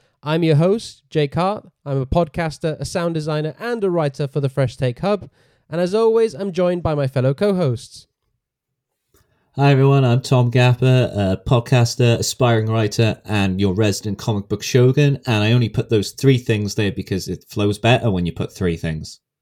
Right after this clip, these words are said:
Speaker 2: you know? It's just got a nice, it rolls off the tongue quite nicely. Jake did three things.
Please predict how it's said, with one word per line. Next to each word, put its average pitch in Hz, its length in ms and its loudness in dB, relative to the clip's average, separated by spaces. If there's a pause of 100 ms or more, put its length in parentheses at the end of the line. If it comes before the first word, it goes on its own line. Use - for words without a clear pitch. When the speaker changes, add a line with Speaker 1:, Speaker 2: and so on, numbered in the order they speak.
(380)
Speaker 2:
you 92 60 -8
know? 90 200 -6 (520)
It's - 80 -14
just 107 140 -4
got 101 160 -2
a - 20 -6
nice, 101 240 -2
it 101 240 -8
rolls 113 300 0
off 104 120 -4
the 95 80 -14
tongue 98 220 -4
quite 92 260 -6
nicely. 92 640 -8
Jake 101 240 -2
did - 160 -12
three 90 220 -6
things. 90 540 -8